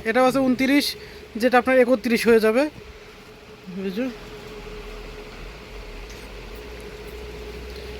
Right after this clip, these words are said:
তারপরে আছে এই একটা, এটা তিরিশ,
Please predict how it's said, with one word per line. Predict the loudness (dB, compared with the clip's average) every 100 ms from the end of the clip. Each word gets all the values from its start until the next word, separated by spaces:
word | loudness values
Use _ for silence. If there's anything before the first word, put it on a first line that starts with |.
| -12 -12 -12 -12 -10 -10 -10 -12 -6 2
তারপরে | 4 6 6
আছে | 6 6 4 4
এই | 4
একটা, | 4 4 2 2
এটা | 2 2
তিরিশ, | 4 6 4